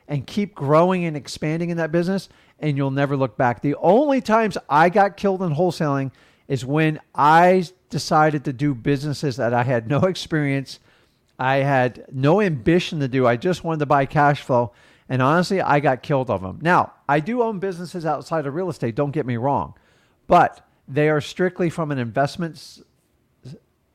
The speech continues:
they're strictly from an investment. That's it. I'm not an expert. I'm not gonna tell you how to do it. I've already got my teeth kicked in doing that. And honestly, when someone starts talking about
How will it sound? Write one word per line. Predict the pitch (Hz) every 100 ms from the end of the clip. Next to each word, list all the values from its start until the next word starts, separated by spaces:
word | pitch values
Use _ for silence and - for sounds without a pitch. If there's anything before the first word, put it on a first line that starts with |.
| _ _ _
they're | 160 147 147
strictly | - 220 226 220 214
from | - 185 170
an | 143
investment. | 131 104 143 147 - 95 _ _ _ _ _ _
That's | 113 107 180 220 220
it. | 165 - _ _ _ -
I'm | 247
not | 277 247
an | 208
expert. | 220 - - 135
I'm | 214
not | 220 -
gonna | 180
tell | - 170
you | 156
how | 151
to | 143
do | 131 143
it. | 113
I've | - 139
already | 156 170
got | 165 147
my | 131
teeth | - 165
kicked | - 170 175
in | 160
doing | 156 156
that. | 156 160 165 _ _ _ _ _
And | 131 135
honestly, | 170 185 - 170
when | 139 123
someone | - 180 175
starts | - 156 -
talking | 156 147 147
about | 131 120 113 -